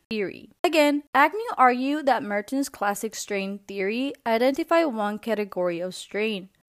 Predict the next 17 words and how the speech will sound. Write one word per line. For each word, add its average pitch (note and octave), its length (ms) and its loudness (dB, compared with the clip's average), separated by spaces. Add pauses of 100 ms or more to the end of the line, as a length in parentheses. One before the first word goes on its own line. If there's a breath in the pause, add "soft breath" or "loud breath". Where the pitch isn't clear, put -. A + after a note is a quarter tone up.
(400)
which D4 220 2
involved B3 420 4
being A3+ 300 -2
blocked A3+ 420 4
from D#4 140 -2
desired F#3 480 -2
goals. - 460 -4 (380)
Unlike A#3+ 420 8
Merton, A3+ 560 0 (100)
Agnew F#4+ 360 6
did G4+ 140 6
not B3 420 4
focus A#3 440 0
exclusively C#4 840 -2
on G#3+ 200 0
economic F#3 560 -4
goals. - 400 -2